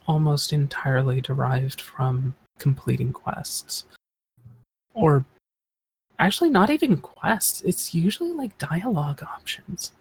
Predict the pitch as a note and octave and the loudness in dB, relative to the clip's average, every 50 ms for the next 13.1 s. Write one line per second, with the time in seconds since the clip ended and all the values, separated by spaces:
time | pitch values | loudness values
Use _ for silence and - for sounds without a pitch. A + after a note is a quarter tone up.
0 | _ _ _ _ _ _ _ _ _ _ _ _ _ _ - G3+ G3 F#3 - F#3+ | _ _ _ _ _ _ _ _ _ _ _ _ _ _ 2 4 4 6 4 2
1 | - - G3 F#3 - G3 G3 - - - _ _ _ - - - D#3+ E3 - - | 4 4 4 4 4 4 2 0 -4 -10 _ _ _ -6 -4 -2 -2 -2 -4 -8
2 | - - - - - - B2 B2 B2 B2+ - - - - - E3 - _ - - | -8 -8 -6 -6 -4 -4 -2 -2 -2 -2 -4 -4 -4 -4 -6 -6 -8 _ -14 -20
3 | _ _ _ _ _ _ - D#3 C#3+ C#3 C#3+ C#3 C3+ C3 C3+ - - - C3 C3 | _ _ _ _ _ _ 2 2 4 4 4 4 4 4 2 0 0 -2 -2 -2
4 | - - C3+ C3 C3+ B2+ C3 C3 - - - C3+ C3+ C3 C3 C3 - _ _ _ | -2 0 0 2 2 2 0 -2 -2 -4 -2 -2 0 -2 -2 -4 -8 _ _ _
5 | _ _ _ _ _ _ - F3 E3 C#3+ C#3 C3+ C3+ C3+ C3 C3+ C3+ - C3 B2+ | _ _ _ _ _ _ -4 0 2 2 4 4 2 2 0 0 -2 0 2 2
6 | C3 C3 B2+ B2+ C3 - - _ _ _ _ _ _ _ _ _ _ - F3+ E3 | 2 2 2 0 -2 -6 -12 _ _ _ _ _ _ _ _ _ _ 2 4 4
7 | D3 - - - D#3 C#3+ D3 C#3 C#3 C3+ - C#3 C3+ B2+ B2 B2 - C3+ - - | 6 4 4 2 2 2 4 2 2 2 2 2 2 2 2 0 -2 -2 0 0
8 | C#3 C3 - - - C3+ C3 B2 B2+ C3 C3+ C#3 - B2+ B2 A#2 B2 B2 B2 B2 | 2 2 2 0 0 0 2 2 4 2 2 2 0 0 0 0 0 0 0 0
9 | B2 B2 - - C3+ A#2+ - C3 C3 C3+ C3+ - - B2+ A#2+ A#2+ C3+ C#3 - - | -2 -2 -2 -2 -2 -2 0 2 4 4 4 4 2 2 2 2 2 2 4 4
10 | E3+ D3+ C3+ C#3+ C3 B2+ A#2 A2+ - - C#3 C3+ C3 C#3 - - - A#2+ - - | 4 4 4 2 2 2 0 -2 -2 0 0 0 0 0 -2 -2 0 0 -2 0
11 | - C3 C3 - - C#3 C3 C3 - - _ _ _ _ _ - A3+ G#3 - A3+ | 0 0 -2 0 0 0 0 0 -2 -8 _ _ _ _ _ -2 -2 0 2 2
12 | A#3 A3+ - A#3 A#3 A#3 - A3+ A3 G3+ - - - A3+ A3 G3 F3 F3 F#3 G3+ | 2 2 4 4 2 4 4 2 2 2 0 2 4 4 6 6 6 4 4 2
13 | - - | -2 -6